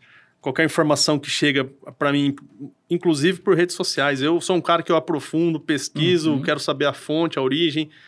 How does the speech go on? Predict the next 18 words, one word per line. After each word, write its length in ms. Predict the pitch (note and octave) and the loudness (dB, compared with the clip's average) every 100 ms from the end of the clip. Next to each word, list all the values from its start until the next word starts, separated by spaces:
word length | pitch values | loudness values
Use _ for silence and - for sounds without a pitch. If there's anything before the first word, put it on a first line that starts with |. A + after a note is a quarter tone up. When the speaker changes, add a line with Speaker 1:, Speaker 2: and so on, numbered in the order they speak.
| _ | _
Speaker 1:
é, 320 | - C3+ C#3 C#3 | -4 0 0 -2
o, 220 | C3 B2+ - - | -4 -8 -10 -10
o, 120 | C#3 - - | -10 -12 -12
o 80 | C#3 | -8
que 140 | G#3 | -4
de 100 | G3 | -2
fato 420 | - - D#3+ F#3 - | 0 4 4 2 -2
tá 120 | F#3 | -2
acontecendo, 680 | F3+ F#3 G#3 - C#3+ B2 B2+ | -2 -4 -4 -2 -4 -2 -2
né? 120 | C#3+ | -2
Speaker 2:
Eu 60 | B2 | 0
sou 140 | - | -2
prova 340 | C3 C3+ C3 D#3+ | 0 2 4 4
viva 280 | D3+ E3 G#3+ | 4 2 2
disso, 380 | D3 F3 F#3+ E3+ | 4 4 4 -2
você 380 | C#3 - C3+ | -2 -2 -2
várias 400 | D3 B2+ B2+ E3+ | 2 2 2 2
vezes 600 | C#3+ C3 C3+ D#3+ B3 - | 2 4 4 4 2 0